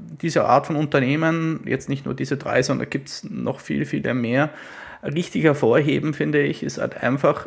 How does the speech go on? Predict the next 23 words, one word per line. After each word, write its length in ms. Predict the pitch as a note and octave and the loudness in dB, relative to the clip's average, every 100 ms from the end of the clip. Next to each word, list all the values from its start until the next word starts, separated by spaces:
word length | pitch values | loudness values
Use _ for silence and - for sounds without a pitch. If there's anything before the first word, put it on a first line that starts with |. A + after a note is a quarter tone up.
| - | -2
äh, 340 | C#3+ C3 B2+ | 2 2 2
der 140 | C3 C3+ | 0 0
Fakt, 460 | C#3 A#2+ - - - - - - | 2 2 0 -10 -20 -20 -20 0
dass 180 | C3+ | 2
sie 120 | - C#3+ | 4 4
halt 160 | C#3 | 4
sehr 160 | C3+ - | 2 2
viel 280 | D3 C3+ - - | 2 0 -6 -12
Kundennähe 600 | - D#3 D#3+ C#3+ A#2+ A2+ - | -2 0 2 2 2 0 -4
erzeugen 640 | A#2+ - C3 A#2 A2+ A2 - | -6 0 4 4 4 -2 -4
durch 320 | D#3 D#3+ C#3+ - | 4 4 4 -2
ihre 340 | D3 C3 B2 | 0 2 0
Produkte, 540 | - C#3 - C3 - - | -4 -6 -4 -4 -2 0
durch 240 | D3+ D3 | 2 2
Innovationen. 880 | C#3+ C3+ B2+ A2+ - G#2 A#2 - - - _ _ _ - - - - | 2 2 2 0 -2 -2 -2 -4 -8 -18 _ _ _ -20 -16 -16 -2
Und, 380 | D3 C#3 - - | 0 0 2 6
äh, 380 | C#3+ D3 C#3+ D3 - _ - _ _ | 8 8 4 -2 -10 _ -20 _ _
sich 240 | - D#3 | -8 -2
über 100 | D#3 | 0
die 120 | D3+ C#3 | 0 2
Jahre 340 | B2+ C3 E3+ | 4 6 6
natürlich 560 | C#3 C3+ D3 D3+ D3+ - | 6 6 4 4 2 4
dann 340 | C3+ C#3+ | 4 4